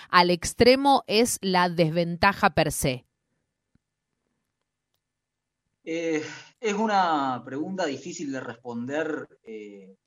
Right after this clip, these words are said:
Speaker 1: Para un
Speaker 2: con,
Speaker 1: domingo al
Speaker 2: con,
Speaker 1: mediodía,
Speaker 2: con
Speaker 1: decilo.
Speaker 2: <laughs> para un domingo a las, sí, sí, sí, sí, a las, eh, doce cuarenta y ocho sin almorzar, pero bueno, eh, como estoy tomando mate y el mate todavía está rico, podemos,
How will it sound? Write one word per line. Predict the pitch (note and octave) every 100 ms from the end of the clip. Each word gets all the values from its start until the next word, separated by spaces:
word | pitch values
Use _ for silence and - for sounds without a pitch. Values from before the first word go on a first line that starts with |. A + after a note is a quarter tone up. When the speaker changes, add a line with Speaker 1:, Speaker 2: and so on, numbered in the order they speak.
| _ _
Speaker 1:
Para | G#3 A#3
un | A#3+
Speaker 2:
con, |
Speaker 1:
domingo | A#3+ A#3+ A#3
al |
Speaker 2:
con, | A3+
Speaker 1:
mediodía, | G#3+ G#3 F#3+ F3+
Speaker 2:
con | G3+
Speaker 1:
decilo. | A#3 A3+ F#3+ F3 E3+ E3
Speaker 2:
<laughs> | - G#3 - C#5 - - - F#4+ - E4
para | D4 B3+
un | G3
domingo | F#3+ G#3+ G#3+
a | F3
las, | D#3+ D3 D3+
sí, | G3 F#3
sí, | D#3 D#3+
sí, | C#3+
sí, | C#3+ B2+ C3 - -
a | C#3+
las, | C#3+ C#3+ C3 C3 - _ _
eh, | C3 C3+ C3 C3+
doce | C#3+ F#3 F#3+
cuarenta | F3 E3 E3 F3
y | E3+ F#3+
ocho | F#3+ F#3+ G3+ F3+
sin | - D#3+
almorzar, | D#3 D3+ D3+ F3 F3+ F3 F3 E3+ F3 G#3+ _ C#3+
pero | D3+ D3+ D3
bueno, | D3 D#3 B2+ A#2 -
eh, | C#3 C3+ C3+ C3+
como | C#3
estoy | D3 G3
tomando | G#3 G3+ G3
mate | A3 A3 G3+
y |
el | D#3
mate | E3+ F#3+
todavía | D#3 E3 F3+
está | -
rico, | D#3+ F#3+ G#3+ G#3 G#3 - _ C3
podemos, | B2 D3+ F3 F3 D3 B2 -